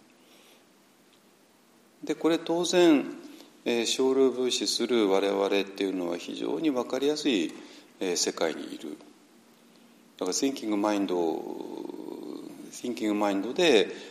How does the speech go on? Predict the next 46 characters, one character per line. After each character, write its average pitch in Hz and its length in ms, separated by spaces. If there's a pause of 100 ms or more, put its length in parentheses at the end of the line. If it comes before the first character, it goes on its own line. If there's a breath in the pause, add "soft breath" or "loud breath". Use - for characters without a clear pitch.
(120 loud breath)
え 98 180
ー、 95 40
理 123 140
解 95 260
で - 140
き - 140
て 143 120
し - 220
ま 185 180
う、 110 260 (540 loud breath)
え - 40
ー、 87 280
そ 113 200
う 113 60
い 110 40
う 104 40
世 92 160
界 76 200 (500)
な 82 100
ん - 100
で - 80
す - 160
よ。 - 60 (1080 loud breath)
だ 165 100
か 160 60
ら 123 120
当 151 240
然、 156 360 (840 loud breath)
え 117 160
ー 113 80
と、 98 460 (220)
少 110 240
量 107 180
病 104 200
死 87 360
し - 360
な 165 200
い 143 180 (460 loud breath)
何 113 300
か 82 140
っ - 20
て - 220
い 85 100
う 87 60
の 104 140
は、 98 280